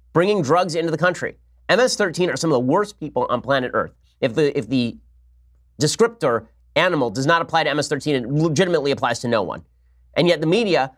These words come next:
are trying to play it as though Trump is not talking about M S thirteen. Instead, Trump was talking about illegal immigrants at large. Now, listen, Trump has said some bad stuff about illegal immigration generally. That he's been overbroad in his language, but that's not what happened here. What happened right here was that he was ripping on M S thirteen,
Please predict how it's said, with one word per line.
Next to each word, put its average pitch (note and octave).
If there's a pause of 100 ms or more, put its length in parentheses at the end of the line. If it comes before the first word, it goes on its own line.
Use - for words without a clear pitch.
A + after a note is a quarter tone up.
are -
trying F#3+
to D#3
play F3
it D3+
as C#3
though D#3
Trump F3
is C#3+
not A#3
talking D#3+
about B2+
M A#2+
S A#2
thirteen. A2+ (120)
Instead, D3+
Trump D#3
was E3
talking D#3
about C#3
illegal D#3
immigrants C#3
at C#3+
large. A2
Now, F#3
listen, A3 (160)
Trump A3+
has A3
said G3+
some E3+
bad E3
stuff F3+
about C#3+
illegal D#3
immigration D3+
generally. C#3+ (560)
That C#3
he's D#3+
been F#3+
overbroad F3
in E3
his C#3
language, D#3
but G#2+
that's F3+
not F#3
what F#3+
happened F#3+
here. F#2+ (160)
What C#3
happened G3
right D3
here E3 (100)
was A#2+
that C#3
he C#3+
was A#2+
ripping F3
on E3
M D#3
S D#3
thirteen, C#3